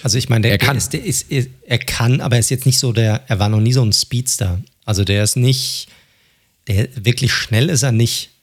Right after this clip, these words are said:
Speaker 1: muss man sagen. Aber er ist, er ist jemand, der diese Situationen sehr gut erkennt, zumindest. Und weiß, wann er laufen muss und so. Da ist er sehr, sehr gut drin. Das
Speaker 2: Ja,
Speaker 1: stimmt.
Speaker 2: gerade auch in Goal-Line-Situationen, ne? Da wurde er
Speaker 1: Ja,
Speaker 2: ja dann schon öfter
Speaker 1: richtig.
Speaker 2: mal eingesetzt. Also, äh,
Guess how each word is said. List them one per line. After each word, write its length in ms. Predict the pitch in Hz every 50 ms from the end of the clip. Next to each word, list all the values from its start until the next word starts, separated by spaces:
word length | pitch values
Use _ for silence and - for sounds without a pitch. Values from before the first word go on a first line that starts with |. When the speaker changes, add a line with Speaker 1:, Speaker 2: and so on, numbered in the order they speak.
| _ _ _ _
Speaker 1:
muss 160 | - 98 85
man 140 | 90 92 85
sagen. 320 | 80 82 87 92 - - -
Aber 160 | - 98 98 104
er 80 | 107
ist, 300 | 113 - - - - -
er 100 | - 131
ist 100 | 110 95
jemand, 260 | 107 120 123 120 110
der 120 | 131 123 113
diese 260 | - - 110 101 98
Situationen 800 | 92 104 107 - 104 101 - - - - 123 113 131 127 113 104
sehr 220 | 90 87 98 98
gut 180 | 82 98 101 117
erkennt, 560 | - - - - - 107 90 90 - - - _
zumindest. 540 | _ - - - 95 90 90 92 98 - -
Und 120 | - 110 92
weiß, 240 | 95 104 107 -
wann 140 | 110 104 101
er 100 | 101 95
laufen 320 | 92 92 95 98 - 117 107
muss 220 | 98 98 98 -
und 100 | - -
so. 100 | - 120
Da 120 | - 117
ist 80 | 110 92
er 100 | 107 98
sehr, 260 | 90 85 95 101 95
sehr 140 | 85 92 85
gut 240 | 85 110 - - -
drin. 120 | 127 120 -
Das 100 | 117 113
Speaker 2:
Ja, 80 | 110
Speaker 1:
stimmt. 140 | 98 113 104
Speaker 2:
gerade 240 | - 92 92 98 101
auch 100 | 95 98
in 80 | 95
Goal-Line-Situationen, 920 | 95 - 92 95 95 87 85 85 92 92 - 87 - - - - - - - -
ne? 180 | 90 113 117 104
Da 140 | - 95 92
wurde 120 | 98 101 95
er 60 | 90
Speaker 1:
Ja, 60 | 107
Speaker 2:
ja 60 | 82
dann 100 | 87 85
schon 140 | - 87 85
öfter 80 | 85 107
Speaker 1:
richtig. 180 | 104 92 92
Speaker 2:
mal 100 | 82 80 78
eingesetzt. 480 | 78 80 80 - 67 - - - - - - - - - - - - - - - - - - -
Also, 380 | 110 104 101 92 - - - -
äh, 380 | 101 98 98 95 95 98 95 92